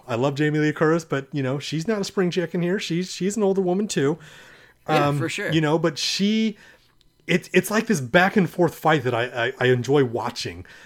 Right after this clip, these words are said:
Speaker 1: you know, where
Speaker 2: Yeah.
Speaker 1: it's just little things like Michael will smash her face into the glass, but then as soon as you think Michael's going to, like, stab her and put her down, like, she makes a little move and then pushes him back. And, you know,
Speaker 2: Mm-hmm.
Speaker 1: they get to the sink, and then he's, like, trying to get her arm,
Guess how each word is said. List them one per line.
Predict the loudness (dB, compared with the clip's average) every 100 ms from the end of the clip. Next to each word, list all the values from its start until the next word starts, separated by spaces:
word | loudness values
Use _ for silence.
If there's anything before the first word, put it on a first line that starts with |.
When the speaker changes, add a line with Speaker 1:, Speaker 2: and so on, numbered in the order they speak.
| -12
Speaker 1:
you | -4 0
know, | 2
where | 4 4 4
Speaker 2:
Yeah. | 2 4 4 2
Speaker 1:
it's | 0 4
just | 4 4
little | 4 4 4
things | 2 0 0
like | -2 -4 -4 -18 -20 -14
Michael | 0 2 4 4 4
will | 2
smash | -2 -2 -2 -2 0
her | -2
face | 0 0 0
into | -2 -4
the | -2
glass, | -2 0 -2 -6 -10 -20 -6
but | 0
then | 4 4 2 -8 -6 -2
as | 0
soon | 2 2
as | 2
you | 2
think | 2 2 2
Michael's | 2 2 2 0
going | 2 2
to, | 4
like, | 2 0
stab | -2 -4 -2 0
her | 0
and | 2
put | 0
her | 2
down, | 0 0
like, | -2
she | -2 -2
makes | 2 2 2
a | 0
little | 4 4
move | 4 2 0
and | -2
then | -4
pushes | -2 0 0 2
him | 2 2
back. | 2 -2 -8 -16 -20 -20 -20 _ -8
And, | -2 0 0
you | 0
know, | 2
Speaker 2:
Mm-hmm. |
Speaker 1:
they | 2
get | 0 -2
to |
the | -4
sink, | -2 0 0 0
and | 0
then | 0
he's, | 0 0 2
like, | -2
trying | -4 -2 0 0
to |
get | -2 -2
her | 0 0 0
arm, | 2 2 -2